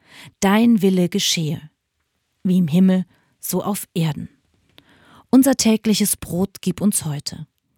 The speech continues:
und vergib uns unsere Schuld, wie auch wir vergeben unseren Schuldigern. Und führe uns nicht in Versuchung, sondern erlöse uns von dem Bösen. Denn dein ist das Reich und die Kraft und die Herrlichkeit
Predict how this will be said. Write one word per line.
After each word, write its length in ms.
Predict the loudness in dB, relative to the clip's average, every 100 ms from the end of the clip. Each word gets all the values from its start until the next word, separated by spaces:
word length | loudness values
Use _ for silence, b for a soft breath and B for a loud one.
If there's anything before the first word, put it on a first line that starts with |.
| _ _ _
und 120 | -2 0
vergib 360 | 2 0 0
uns 200 | -2 -2
unsere 360 | -2 -2 -2 -2
Schuld, 420 | 0 0 0 -4 B B B B
wie 140 | 2
auch 160 | 2 4
wir 240 | 4 4
vergeben 600 | 2 -2 2 0 2 0
unseren 380 | 0 -2 0 0
Schuldigern. 720 | 0 0 -2 -4 -10 -12 -14 -18 _ _ _ _ -8
Und 140 | -6
führe 260 | -2 -2 0
uns 220 | -4 -6
nicht 200 | -6 -6
in 100 | -6
Versuchung, 640 | -6 -6 -6 -8 -8 -12 -12 _ _ _ _ _ _
sondern 360 | -4 0 2 2
erlöse 520 | 0 0 0 -2 -6
uns 240 | -6 -6 -4
von 180 | -2
dem 140 | -2 -4
Bösen. 520 | -6 -6 -8 -10 -14 _ _ _ _ _ -8
Denn 140 | -4 -2
dein 280 | 0 0
ist 160 | 0 -2
das 220 | -6 -4
Reich 380 | -2 -2 -4 -10 b b b b b
und 220 | -2 0
die 80 | 0
Kraft 580 | -4 -2 -2 -4 -14 -20 b b b b
und 300 | 0 0 0
die 100 | 0
Herrlichkeit 840 | 2 0 -2 -8 -10 -10 -10 -14